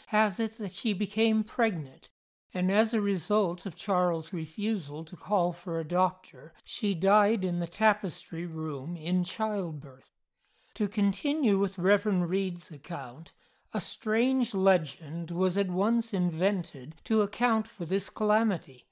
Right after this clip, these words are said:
It tells how the horseman proved to be such an agreeable acquisition that he was invited to remain some days,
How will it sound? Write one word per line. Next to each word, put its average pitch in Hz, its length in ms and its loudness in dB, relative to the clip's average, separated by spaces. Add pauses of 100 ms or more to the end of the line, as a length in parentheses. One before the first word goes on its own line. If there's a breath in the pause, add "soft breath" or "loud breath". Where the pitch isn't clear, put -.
(500)
It 185 120 -8
tells 262 440 0
how 220 220 4
the 185 180 2
horseman 175 680 -2
proved 190 480 -2
to 180 80 -4
be 160 140 -4
such 208 380 -2
an 180 140 -2
agreeable 165 720 -2
acquisition 165 1040 -4 (140 loud breath)
that 202 180 6
he 208 180 2
was 190 300 0
invited 180 580 2
to 208 120 -2
remain 196 540 0
some 190 340 0
days, 175 520 -4